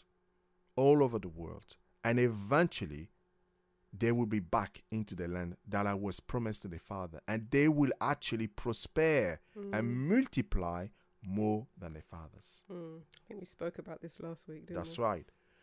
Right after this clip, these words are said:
Speaker 1: Jeremiah thirty-three said this, "For behold, the days are coming, says the Lord, that I will bring back from captivity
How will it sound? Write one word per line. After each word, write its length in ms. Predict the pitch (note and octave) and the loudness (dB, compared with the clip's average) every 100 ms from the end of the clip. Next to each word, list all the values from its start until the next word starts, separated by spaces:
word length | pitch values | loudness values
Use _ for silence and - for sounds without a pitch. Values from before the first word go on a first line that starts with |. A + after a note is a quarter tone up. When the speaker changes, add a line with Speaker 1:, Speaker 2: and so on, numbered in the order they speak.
| _ _ | _ _
Speaker 1:
Jeremiah 500 | G2 G#2+ A#2+ C#3 C#3 | -2 2 4 6 4
thirty-three 640 | C3+ C3+ B2+ A#2+ - D#3+ F3 | 2 0 0 -6 0 2 2
said 320 | - F2+ C#2 | 0 -4 -8
this, 260 | A#1+ - - _ _ _ _ _ _ - - | -12 -16 -16 _ _ _ _ _ _ -10 -6
"For 180 | - A#2 | 2 6
behold, 600 | A2 A#2+ D3 A2+ G2 - _ _ _ _ | 8 10 10 8 4 -2 _ _ _ _
the 100 | - | -2
days 560 | F#2+ - D3 E3 F3+ E3+ - | 4 8 8 8 4 0 -2
are 120 | G#2+ | -2
coming, 460 | - - D3+ F#2 G#2 | -2 -4 -2 -2 -4
says 280 | - B2 A#2+ | -2 -2 -2
the 100 | G2+ | -2
Lord, 400 | G2+ A#2 A2+ G#2+ | 0 -2 0 2
that 160 | B2+ | 2
I 100 | A2 | 2
will 200 | A2+ A#2 | 0 0
bring 420 | F#2+ F#2 C3 F#3 G3 | 0 2 6 6 4
back 580 | A2 G#2 C#3+ - - - _ _ _ - | 0 4 4 2 -10 -20 _ _ _ -18
from 340 | - D#3+ F#3 | 2 6 6
captivity 800 | F3+ E3+ - A#2+ G#2+ - G#2 A2 | 6 0 2 0 0 -2 -2 -2